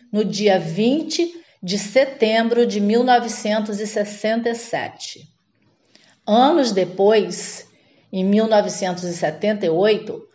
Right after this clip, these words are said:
Karol Wojtyła se tornaria o Papa João Paulo segundo, e por suas mãos,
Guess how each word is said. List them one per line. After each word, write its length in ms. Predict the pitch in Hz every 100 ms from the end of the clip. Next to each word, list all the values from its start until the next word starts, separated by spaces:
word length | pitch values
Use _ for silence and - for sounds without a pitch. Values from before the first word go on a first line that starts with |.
| _ _ _
Karol 480 | - 196 180 208 226
Wojtyła 840 | 220 208 196 - 220 233 196 123 -
se 160 | - 208
tornaria 540 | 233 214 214 190 214
o 160 | 220 -
Papa 340 | 190 208 208
João 420 | 196 202 208 247
Paulo 300 | - 214 233
segundo, 800 | 233 - 247 185 190 180 160 139 - _ _ _
e 80 | 208
por 260 | 208 220 185
suas 480 | - 269 294 277 -
mãos, 600 | 185 190 208 240 -